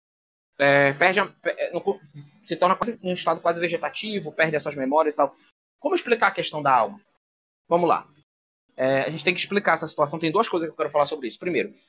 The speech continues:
como eu já falei, segundo Santo Tomás de Aquino, nós conhecemos pelos sentidos, né? Nós conhecemos pelos sentidos.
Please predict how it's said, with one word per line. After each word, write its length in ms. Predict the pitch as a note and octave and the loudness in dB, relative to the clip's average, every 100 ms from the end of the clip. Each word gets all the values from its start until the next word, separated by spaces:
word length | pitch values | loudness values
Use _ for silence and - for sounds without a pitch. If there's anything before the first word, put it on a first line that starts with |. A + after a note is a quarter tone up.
| _ | _
como 140 | - B3+ | 0 2
eu 40 | |
já 100 | A3+ | 2
falei, 320 | G3+ D#3+ E3 E3+ | 4 4 4 0
segundo 240 | - F3+ | -4 -4
Santo 200 | F3 D3+ | -2 -2
Tomás 200 | C#3+ C3 | -2 -2
de 40 | |
Aquino, 240 | B2 E3 D3 | -2 -2 -4
nós 120 | C#3+ | -4
conhecemos 420 | D#3 D3+ D3 D#3+ | -4 -4 -4 -4
pelos 240 | E3 D#3 D3+ | -2 -4 -4
sentidos, 580 | F#3+ - B2 - - - _ - | -6 -6 -8 -10 -20 -20 _ -12
né? 160 | A2+ - _ | -12 -12 _
Nós 100 | C#3 | -8
conhecemos 440 | C#3 F#3+ F3+ A3 A#3 | -2 0 0 -2 -2
pelos 200 | D#3+ C#3+ | -4 -6
sentidos. 380 | B2 A2+ F2+ | -8 -12 -14